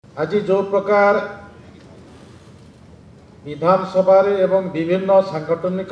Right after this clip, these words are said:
କ୍ଷେତ୍ରରେ ଆମର ଆଲୋଚନାର ବିଷୟବସ୍ତୁ ଅଛି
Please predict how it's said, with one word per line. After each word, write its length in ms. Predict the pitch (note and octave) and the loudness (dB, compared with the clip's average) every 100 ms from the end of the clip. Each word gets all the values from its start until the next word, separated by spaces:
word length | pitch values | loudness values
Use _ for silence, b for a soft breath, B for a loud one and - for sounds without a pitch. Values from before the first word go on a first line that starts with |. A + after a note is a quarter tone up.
| F#3+ | -4
କ୍ଷେତ୍ରରେ 520 | F3+ F3 F#3+ F#3+ F#3 F3 - - - - - - - - - - C#3+ - - - - - - - - - - - - - - - C3+ | -4 -4 0 2 4 2 -2 -12 -20 -20 -20 -20 -20 -20 -20 -20 -20 -20 -20 -20 -20 -20 -20 -20 -20 -20 -20 -20 -20 -20 -20 -18 -6
ଆମର 220 | D3 F3+ E3 | 2 4 6
ଆଲୋଚନାର 640 | E3+ F#3 F#3+ F#3+ G3+ G#3 D#3+ | 6 6 4 2 2 2 0
ବିଷୟବସ୍ତୁ 640 | D#3 F#3+ G3+ F#3+ F#3 A3 G3 | -2 2 2 2 0 0 -2
ଅଛି 280 | F#3 G3 | -2 -2